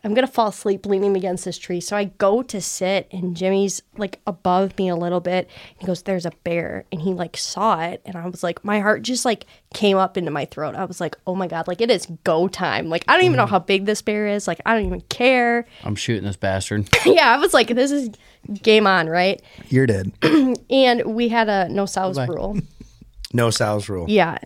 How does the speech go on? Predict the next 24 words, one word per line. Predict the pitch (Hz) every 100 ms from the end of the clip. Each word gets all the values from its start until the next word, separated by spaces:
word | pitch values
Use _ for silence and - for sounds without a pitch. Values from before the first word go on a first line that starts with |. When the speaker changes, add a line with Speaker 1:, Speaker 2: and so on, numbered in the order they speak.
| 220
Speaker 1:
in | 202
camp. | - - 202 165 175
And | 190
I | 180
was | 180 175
like, | 175 -
"Okay, | - 196 196
like, | 185 185
I | 180
can | -
respect | 202 190 190 185
that. | 190 180
It's | 175
not | 185 180
my | 190 190
camp. | - 190 185
I | 180
don't | 190 - 190
do | 190 202
this | 202 196
all | 196
the | 196
time." | - 196 190 185
Like, | 185